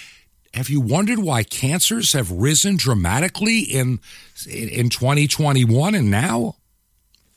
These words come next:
among the vaccinated and other illnesses and diseases? But we're so determined. These companies, look, Moderna, it's out there.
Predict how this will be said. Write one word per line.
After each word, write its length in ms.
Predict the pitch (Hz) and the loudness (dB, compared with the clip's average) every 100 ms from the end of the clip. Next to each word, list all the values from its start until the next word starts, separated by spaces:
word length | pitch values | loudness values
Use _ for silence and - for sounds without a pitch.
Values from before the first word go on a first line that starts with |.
| _ - _ _ _ _ _ _ - | _ -20 _ _ _ _ _ _ -2
among 360 | 143 151 156 120 | 2 2 4 2
the 100 | 107 | 2
vaccinated 800 | 113 139 - 170 165 214 185 - _ _ _ _ _ _ _ _ _ _ _ - _ - | 2 2 2 2 2 0 -4 -8 _ _ _ _ _ _ _ _ _ _ _ -20 _ -2
and 160 | 143 | -2
other 300 | - 160 160 | 0 -2 0
illnesses 640 | 127 160 170 151 160 131 | 0 2 2 2 2 2
and 100 | 143 | 2
diseases? 800 | 120 110 123 131 127 117 185 - - _ _ _ _ _ _ _ _ _ _ - - _ _ _ _ _ _ _ | 2 2 2 2 0 -2 -6 -10 -14 _ _ _ _ _ _ _ _ _ _ -20 -20 _ _ _ _ _ _ _
But 120 | 123 | -4
we're 140 | 110 123 | 0 0
so 380 | - 151 190 214 | 2 2 2 0
determined. 640 | 208 - 180 180 92 62 - - _ | -2 -2 0 0 0 -4 -16 -20 _
These 240 | - 190 - | -4 0 0
companies, 540 | 202 196 147 98 - - - - | -2 -4 -4 -4 -6 -8 -18 -4
look, 160 | 139 | -4
Moderna, 600 | 123 127 107 185 214 151 - - | 0 -2 2 2 2 -2 -8 -10
it's 200 | 147 165 | -4 -2
out 260 | 160 156 | -2 -2
there. 340 | 165 151 143 | -2 0 -2